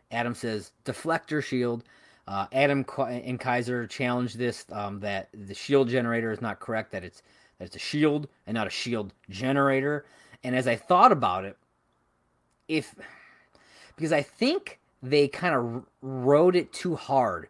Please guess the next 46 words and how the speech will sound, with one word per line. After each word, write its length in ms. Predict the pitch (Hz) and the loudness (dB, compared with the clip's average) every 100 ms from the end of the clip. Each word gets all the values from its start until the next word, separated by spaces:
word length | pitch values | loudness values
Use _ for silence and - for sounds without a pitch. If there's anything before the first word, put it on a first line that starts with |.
| _ _ _ | _ _ _
about 260 | 107 117 107 | -6 -2 -2
how 320 | 127 117 110 | 0 0 0
it 60 | 101 | -2
has, 200 | 123 117 | -4 -4
you 120 | 131 | -4
know, 120 | 110 | -4
the 320 | 95 104 117 | -6 -6 -6
exact 580 | 107 117 120 160 147 - | -4 -4 -2 0 -2 -4
line 380 | 123 147 147 135 | 0 2 2 0
is 220 | 107 98 | -2 -4
this, 300 | 139 104 - | -2 -2 -6
the 100 | 101 | -14
exact 560 | 98 104 123 131 131 120 | -14 -6 -2 0 -2 -2
line 340 | 131 131 123 | -2 -2 -2
is 200 | 104 101 | -6 -4
this, 360 | 139 113 - - _ - _ - | -2 -2 -6 -20 _ -20 _ -8
or, 180 | 117 117 | -6 -4
you 120 | 117 | -4
know, 100 | 113 | -4
it, 180 | 120 117 | -6 -8
it, 180 | 117 113 | -8 -10
it's, 160 | 107 | -12
the 240 | 131 135 127 | -8 -2 -2
exact 340 | 123 151 - | 2 2 2
line 180 | 151 131 | 0 0
is 200 | 110 104 | -4 -4
not 360 | 113 123 120 | -2 0 -2
shield 360 | - 117 113 95 | -6 -8 -8 -6
generator 400 | 92 82 82 76 | -10 -10 -12 -14
or 60 | 87 | -14
whatever. 280 | 82 76 - _ _ _ _ _ _ | -14 -16 -20 _ _ _ _ _ _
Um, 320 | 110 98 90 - - | -4 -4 -4 -12 -6
if 140 | 147 147 | -4 -2
they 80 | |
hadn't 260 | 156 240 - | -2 -2 -4
rode 500 | 123 127 147 190 165 | -4 2 6 6 6
that 260 | 156 170 - | 2 2 0
so 260 | - 160 | -2 -2
hard, 420 | 147 123 131 160 156 | -2 0 4 4 2
I, 160 | 131 120 | -6 -6
I 120 | 131 139 | -2 -2
wonder 920 | 123 123 143 190 143 113 104 101 - _ _ _ _ _ _ _ _ _ | 2 4 4 4 2 0 0 -6 -8 _ _ _ _ _ _ _ _ _
if 540 | 131 131 123 113 - - | 0 2 0 -4 -12 -4
they 180 | 123 123 | 0 2
would 180 | 123 | 2
have 140 | 120 | 0